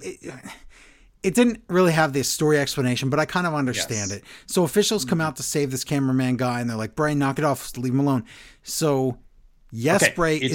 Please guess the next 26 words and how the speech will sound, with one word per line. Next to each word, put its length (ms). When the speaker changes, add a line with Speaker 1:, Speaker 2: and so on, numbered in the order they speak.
Speaker 1:
is 60
Speaker 2:
easy 60
Speaker 1:
not 260
Speaker 2:
and 200
cheap, 460
and 140
now 260
Adam 400
Pearce 400
has 180
another 720
assault 580
here. 160
Speaker 1:
I 160
know. 280
Speaker 2:
What 180
is 120
he 100
going 320
to 80
do? 340
Because 560
Speaker 1:
I 120
know. 220
Well, 140
he, 80